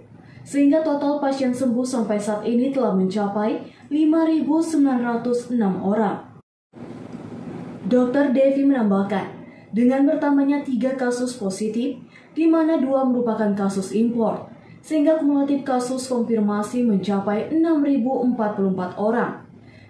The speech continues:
dan yang masih menjalani perawatan di rumah sakit mencapai dua puluh sembilan pasien. Hari ini tidak ada penambahan kasus meninggal dunia. Dokter Devi menyampaikan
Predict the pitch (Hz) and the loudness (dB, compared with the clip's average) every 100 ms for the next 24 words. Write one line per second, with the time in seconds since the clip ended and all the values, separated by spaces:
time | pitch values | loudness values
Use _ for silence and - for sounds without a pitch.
0 | 196 226 277 302 302 311 320 311 285 285 | 0 2 4 4 2 0 2 2 2 4
1 | 285 285 285 262 247 247 254 233 226 202 | 4 2 0 0 0 0 0 2 2 2
2 | 190 208 226 233 269 - - - - 269 | 2 0 -2 0 -2 -2 -10 -14 -8 0
3 | 311 349 320 320 330 254 247 240 240 240 | 0 2 2 2 2 2 2 0 0 0
4 | 240 226 202 185 185 190 233 208 - - | 2 2 0 0 -2 -2 0 0 0 -8
5 | - - - - - - 220 240 254 285 | -18 -20 -20 -20 -20 -12 -2 0 2 2
6 | 339 320 311 277 277 285 294 269 240 226 | 4 2 2 2 2 2 0 0 2 2
7 | 220 277 277 302 294 285 233 202 190 180 | 0 -2 -2 -2 -2 0 2 2 2 2
8 | 185 233 226 147 - - - - - - | 2 2 0 -4 -10 -18 -20 -20 -20 -20
9 | _ _ _ - - - - - - - | _ _ _ -20 -18 -18 -16 -16 -16 -16
10 | - - - - - 196 240 247 277 269 | -16 -16 -16 -14 -8 -2 2 2 2 2
11 | 247 262 285 285 254 208 202 202 202 180 | 2 2 4 4 4 2 2 0 0 -4